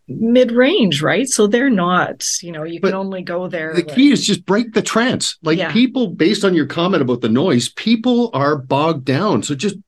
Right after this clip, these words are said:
Speaker 2: snap them out of it
Speaker 1: Yeah.
Speaker 2: with something meaningful like that. Okay,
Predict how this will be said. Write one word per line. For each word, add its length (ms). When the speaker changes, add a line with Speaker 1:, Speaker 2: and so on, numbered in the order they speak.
Speaker 2:
snap 420
them 140
out 160
of 100
it 180
Speaker 1:
Yeah. 200
Speaker 2:
with 420
something 680
meaningful 580
like 200
that. 200
Okay, 320